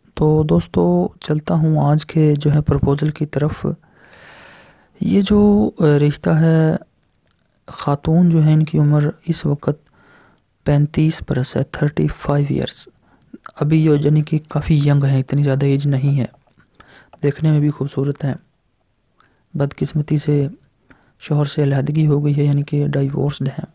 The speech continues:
तो मुसलमान हैं, फ़िरका सुन्नी है। इनका नाम है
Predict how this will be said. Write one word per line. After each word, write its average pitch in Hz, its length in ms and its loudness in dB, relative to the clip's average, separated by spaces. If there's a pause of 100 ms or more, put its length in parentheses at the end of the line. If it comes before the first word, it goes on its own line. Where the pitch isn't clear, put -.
(1500)
तो 127 480 -2
मुसलमान 151 600 0
हैं, 165 120 2
फ़िरका 156 360 -4
सुन्नी 156 360 0
है। 160 320 2
इनका 151 300 -2
नाम 143 360 2
है 156 280 2